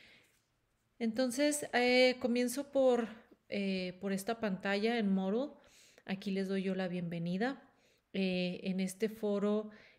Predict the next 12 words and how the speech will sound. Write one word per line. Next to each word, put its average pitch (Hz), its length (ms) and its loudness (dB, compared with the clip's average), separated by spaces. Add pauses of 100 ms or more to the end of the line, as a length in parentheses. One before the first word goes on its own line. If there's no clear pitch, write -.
está 185 720 -4
básicamente 190 1300 -2
lo 175 240 -6
que 175 640 -4
es - 260 -8
la 196 100 0
organización 185 640 -2
de 196 100 -2
los 185 240 -4
temas. 214 420 0
Por 202 180 -10
favor, 185 560 -4